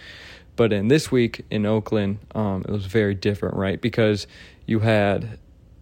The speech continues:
uh, you know, everyone not knowing what the pecking order is when it comes to the championship. Obviously, no points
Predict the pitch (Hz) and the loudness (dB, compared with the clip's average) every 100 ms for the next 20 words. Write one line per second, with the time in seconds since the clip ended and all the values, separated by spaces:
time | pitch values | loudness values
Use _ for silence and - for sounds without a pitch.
0 | - - - - - 170 - - - - | -6 -4 -4 -8 -14 -16 -20 -20 -20 -20
1 | - - - - - - - - - - | -20 -20 -20 -20 -20 -20 -20 -20 -20 -10
2 | - 113 101 98 - - 131 131 127 117 | -2 0 0 -2 -8 -2 2 4 4 4
3 | 113 113 110 104 107 107 107 101 98 123 | 2 2 0 0 2 2 2 2 -2 -4
4 | - 107 104 - 147 123 110 104 101 101 | -4 -4 -2 0 2 2 2 2 2 0
5 | 98 104 92 - 101 - 87 - 104 95 | -2 -4 -6 -4 -6 -4 -2 4 4 4
6 | 101 98 104 98 95 - - - - - | -2 0 0 0 -2 -12 -20 -20 -20 -14
7 | - 101 95 - 98 104 95 - 117 113 | -4 -2 -2 -4 -2 0 -2 2 2 2
8 | 110 | 0